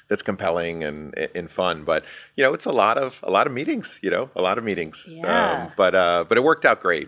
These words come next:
Speaker 1: Honestly, we're really proud of it. And, you know, I think, I think as we look back in the year, that was a big moment for us.
Speaker 2: Yeah, for
Speaker 1: Uh,
Speaker 2: sure.
Speaker 1: for sure. Uh, you know, and some of the others, I guess I'd say the, the Oreo work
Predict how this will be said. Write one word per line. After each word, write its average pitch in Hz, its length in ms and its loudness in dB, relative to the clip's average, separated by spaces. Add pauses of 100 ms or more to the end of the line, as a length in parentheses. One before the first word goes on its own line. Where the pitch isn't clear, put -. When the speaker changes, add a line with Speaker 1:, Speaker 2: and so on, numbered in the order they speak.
Speaker 1:
Honestly, 92 360 -2
we're 85 100 0
really 98 220 2
proud 85 240 2
of 80 80 -2
it. 80 320 -2
And, 80 340 -6
you 85 60 -6
know, 82 100 -4
I 80 80 -2
think, 87 280 -6 (340)
I 90 60 2
think 90 120 0
as 82 80 -6
we 90 80 -2
look 104 180 2
back 90 260 2
in 87 80 -6
the 82 60 -8
year, 82 280 0
that 78 120 -2
was 85 140 -10
a 82 60 -8
big 78 160 -6
moment 71 320 -8
for - 160 -8
us. - 180 -4 (160)
Speaker 2:
Yeah, 170 220 -10 (120)
for - 120 -16
Speaker 1:
Uh, 76 200 -6
Speaker 2:
sure. 208 300 -6 (100)
Speaker 1:
for 80 120 -8
sure. 69 440 -2 (460)
Uh, 101 180 6
you 151 60 -2
know, 170 80 6
and 151 100 2
some 214 140 0
of 180 60 2
the 127 100 6
others, 127 240 4
I 98 60 4
guess 101 200 -2
I'd 95 120 0
say 95 240 2
the, 85 180 -4
the 104 140 -4
Oreo 107 340 6
work 104 240 2